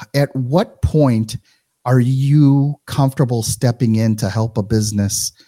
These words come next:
manage their social media? Because sometimes, you know, they may just call you up and just not have a clue. And then you realize, "Well, you know, I can't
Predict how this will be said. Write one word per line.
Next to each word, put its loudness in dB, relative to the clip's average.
manage 2
their 0
social -2
media? -2
Because 0
sometimes, 2
you 6
know, 6
they 4
may 4
just 0
call 0
you 4
up 0
and 0
just -4
not 0
have 2
a -2
clue. 2
And 4
then 4
you 4
realize, 0
"Well, -2
you -2
know, 0
I -2
can't 2